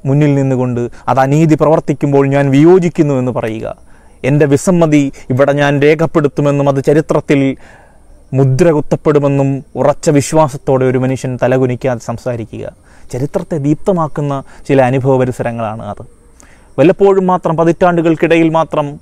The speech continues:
തിളങ്ങി, മിന്നിത്തിളങ്ങി, കത്തിപ്പടർന്നു പോകുന്ന ചില അനുഭവങ്ങൾ. അത്തരമൊരു അനുഭവത്തെയാണ് പ്രശാന്ത് ഭൂഷൺ എന്ന മനുഷ്യൻ ഉള്ളേറ്റുന്നത് എന്ന് ഞാൻ കരുതുന്നു. കാരണം,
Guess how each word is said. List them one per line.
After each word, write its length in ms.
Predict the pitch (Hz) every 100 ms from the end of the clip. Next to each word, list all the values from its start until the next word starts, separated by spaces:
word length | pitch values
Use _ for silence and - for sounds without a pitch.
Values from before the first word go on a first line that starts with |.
| - - -
തിളങ്ങി, 440 | 143 147 151 151 147 147 - - - -
മിന്നിത്തിളങ്ങി, 720 | 139 170 196 - 156 151 151 147 - - -
കത്തിപ്പടർന്നു 680 | 135 - 175 170 156 156
പോകുന്ന 340 | 143 135 139 131
ചില 160 | 131 127
അനുഭവങ്ങൾ. 520 | 123 120 120 113 104 - _ - -
അത്തരമൊരു 380 | - 226 208 202
അനുഭവത്തെയാണ് 680 | 190 170 190 185 175 160 151
പ്രശാന്ത് 440 | 135 165 160 143
ഭൂഷൺ 320 | 147 139 143
എന്ന 140 | 143 139
മനുഷ്യൻ 420 | 135 143 160 135 - - -
ഉള്ളേറ്റുന്നത് 560 | 131 139 135 139 131 123 135
എന്ന് 140 | 123
ഞാൻ 120 | 120 110
കരുതുന്നു. 380 | 107 101 95 - _ _ - -
കാരണം, 380 | - 135 156